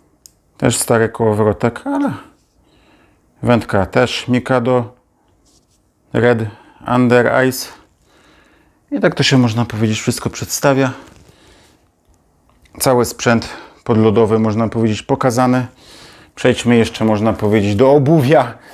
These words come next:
Dostałem dzisiaj od mojego taty takie buty, wygooglowałem sobie. Są to buty Kormorana na, na lód. Tu są jeszcze takie, słuchajcie,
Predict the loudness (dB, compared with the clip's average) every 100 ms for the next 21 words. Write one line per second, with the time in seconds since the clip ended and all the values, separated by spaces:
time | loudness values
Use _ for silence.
0 | -20 _ _ _ _ -8 -4 -2 0 0
1 | -2 -2 -2 0 0 0 -4 -10 -6 -2
2 | -2 0 0 -2 -2 2 2 2 2 2
3 | 0 0 2 2 0 -4 _ _ _ _
4 | _ -8 -6 -2 0 2 2 2 2 0
5 | 0 4 2 2 0 -2 -4 -4 -4 -4
6 | -2 2 2 0 -8 -2 0 0 -2 -6
7 | -2 -2 -4 -2 -2 -2